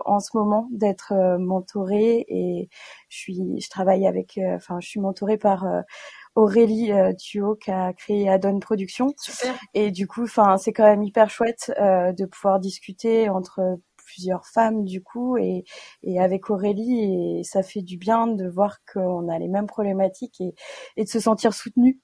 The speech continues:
Speaker 1: aussi dans notre, euh,
Speaker 2: Mhm.
Speaker 1: dans nos activités parce que mine de rien en ce moment, euh, bah, il y a beaucoup de gens qui arrêtent, euh, de plus en plus autour de moi et, euh,
Speaker 2: Ouais.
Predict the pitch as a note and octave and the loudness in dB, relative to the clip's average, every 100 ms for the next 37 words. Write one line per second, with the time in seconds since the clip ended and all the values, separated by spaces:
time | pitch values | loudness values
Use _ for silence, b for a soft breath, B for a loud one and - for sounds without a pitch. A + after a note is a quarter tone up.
0 | - G#3 - A3+ G#3+ F#3 F3+ F3 - - | -10 -10 -10 -12 -2 -2 -2 -8 -10 -2
1 | A3+ F3 G#3 F#3 F#3 F#3 F#3 F3+ - F#3 | 0 0 0 0 -2 0 -2 -2 -10 -6
2 | F#3 A#3 G#3+ G3 - F#3 F3+ F3+ F#3 G#3+ | -2 -2 -2 -6 -6 -6 -4 -2 -2 -2
3 | F#3+ F3 G#3 G3+ A#3 G3 E3+ B B B | -4 -6 -6 -2 -2 -2 -4 B B B
4 | B B B - G3 F#3 F3+ F3 F#3 - | B B B -4 2 6 6 6 -4 -10
5 | F#3+ G3+ G3 G3+ G#3 B3+ - - G3+ F#3+ | -6 -4 -2 0 0 -4 -10 -14 -8 -6
6 | F#3 G3+ - G#3 G3 - G#3+ - G3 G3 | -4 -6 -6 -6 -6 -6 -12 -10 -10 -6
7 | F#3+ F#3+ F#3+ G3 C4 F4 - F#3+ F3+ F3 | -4 -2 0 2 2 2 -2 -4 -4 -4
8 | E3+ E3+ F3 | -4 -6 -4